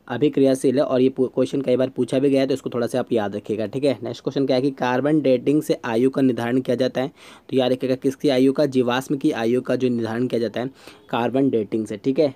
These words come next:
नेक्स्ट क्वेश्चन क्या है कि कार्बन का सबसे शुद्ध रूप है, क्या है? तो याद रखिएगा सा-, कार्बन का सबसे शुद्ध रूप माना जाता है हीरा।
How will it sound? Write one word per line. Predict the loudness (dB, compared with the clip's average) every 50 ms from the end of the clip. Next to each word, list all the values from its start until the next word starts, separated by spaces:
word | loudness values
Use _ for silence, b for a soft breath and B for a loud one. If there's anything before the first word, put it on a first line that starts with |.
| _ -8
नेक्स्ट | -8 -8 -6 -6
क्वेश्चन | -6 -2 -2 -2 0
क्या | 0 0
है | 0
कि | 0 -2
कार्बन | -2 -2 -2 -2 0 -2 -2 -2 -2
का | -4
सबसे | -4 -4 -6 -4 -2 -4 -2
शुद्ध | 0 -2 0 0
रूप | 2 4 4 2 2 0
है, | -4 -8 -8 -8 -8 -8
क्या | -8 -6 -2 -2 -2
है? | 0 0 -2
तो | -4 _ _ -20 -20 -20 -20 -20 _ _ -4 -2
याद | 0 0 0
रखिएगा | 0 0 0 -2 -2
सा-, | -2 -2 -6 -6 -8 _ -20 _ -20 _
कार्बन | -4 -2 0 0 0 0 0 -2
का | -2 -4
सबसे | -4 -4 -8 -2 0 -2 -2
शुद्ध | 0 0 -2 0 2
रूप | 2 4 4 2 2
माना | 0 0 0 0 0
जाता | 0 -2 -2 -2 -4
है | -4 -4 -6 -6
हीरा। | -6 -6 -4 -6 -8 -10